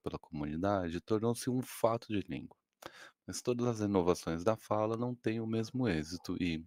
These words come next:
enquanto permanecem individuais, não há por que levá-las em conta, pois o que estudamos é a língua. Elas só entram em nosso campo de observação no momento em que a coletividade as acolhe. Um fato de evolução é sempre precedido de um fato,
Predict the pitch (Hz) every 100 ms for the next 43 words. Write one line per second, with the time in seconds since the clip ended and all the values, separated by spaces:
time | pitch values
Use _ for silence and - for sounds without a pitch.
0 | - 110 110 143 - 120 98 85 82 -
1 | 101 104 87 80 87 98 92 87 - 104
2 | 107 - 113 - 113 110 98 98 104 104
3 | 117 120 78 73 - - - - - _
4 | 92 90 - - - 82 85 98 90 80
5 | - - - - 104 117 98 73 73 73
6 | - _ - - - - 95 95 98 -
7 | - 117 131 - 117 101 98 - - 95
8 | 92 87 82 - - 82 - - 110 104
9 | 107 123 107 104 110 - - 117 123 123
10 | 123 - _ 123 117 - 123 120 117 117
11 | 107 104 101 104 98 104 - 117 - -
12 | - - - - - - - 117 - 143
13 | 113 104 98 98 - 117 120 113 - 139
14 | 139 - 143 - 117 117 127 123 139 139
15 | - 90 90 95 -